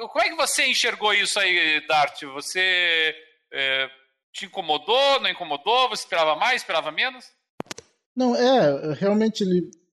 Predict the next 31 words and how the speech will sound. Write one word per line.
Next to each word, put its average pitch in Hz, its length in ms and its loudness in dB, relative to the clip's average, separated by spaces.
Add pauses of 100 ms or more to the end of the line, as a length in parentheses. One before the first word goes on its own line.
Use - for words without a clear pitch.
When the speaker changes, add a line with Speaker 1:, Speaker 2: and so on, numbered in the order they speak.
(100)
Speaker 2:
isso 180 160 -4
aqui 208 520 2
que 214 120 -4
me 214 100 2
incomodou, 202 1300 0
realmente. 190 520 0
Ele, 127 280 -4 (460)
ele 160 140 4
me 170 120 4
pareceu 185 460 2
um 220 260 4
Halo 220 220 4
três. 208 480 -4
<laughs> - 420 0 (280)
E, 165 680 6
e 165 100 2
não 180 120 6
me 180 80 4
parece-, 196 380 2
não 190 160 4
me 196 120 4
pareceu 196 400 2
nem 214 180 2
um 254 100 4
Halo 233 220 4
três 202 240 2
mais 202 160 4
bonito. 196 500 -2 (640)
<laughs> - 640 -20
Isso 165 260 -4
que, 170 400 2